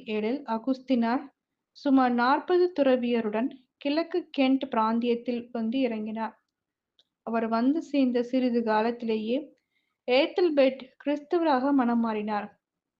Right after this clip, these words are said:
அவரது ராஜ்யத்தில் எண்ணற்ற தேவாலயங்கள் கட்டப்பட்டன. பரவலாக கிறிஸ்தவ மத மாற்றம் நிகழ்ந்தது. கேண்டர்பரி மாநிலத்தில்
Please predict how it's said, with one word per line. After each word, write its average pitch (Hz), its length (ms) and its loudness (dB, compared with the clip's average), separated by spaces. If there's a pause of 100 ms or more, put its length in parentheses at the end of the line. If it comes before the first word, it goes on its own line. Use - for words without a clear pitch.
(920)
அவரது 220 440 0
ராஜ்யத்தில் 262 840 0
எண்ணற்ற 302 560 0
தேவாலயங்கள் 233 680 0
கட்டப்பட்டன. 214 560 -8 (1080)
பரவலாக 254 600 4 (640)
கிறிஸ்தவ 330 420 0
மத 339 240 2
மாற்றம் 262 380 0
நிகழ்ந்தது. 220 580 -2 (920)
கேண்டர்பரி 339 640 2
மாநிலத்தில் 240 640 0